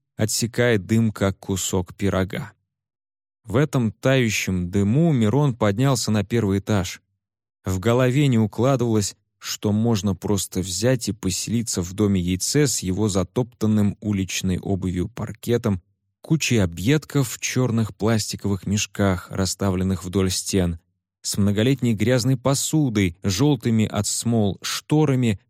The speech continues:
пылью, въевшейся в ткань и летающей в воздухе.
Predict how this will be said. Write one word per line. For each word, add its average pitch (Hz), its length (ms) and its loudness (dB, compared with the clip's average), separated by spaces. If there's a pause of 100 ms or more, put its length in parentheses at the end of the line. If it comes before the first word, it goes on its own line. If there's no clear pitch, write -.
(200)
пылью, 127 640 2 (160)
въевшейся 92 720 -2
в - 120 -10
ткань 135 460 0 (160)
и 113 120 0
летающей 92 680 0
в 80 180 -6
воздухе. - 580 -8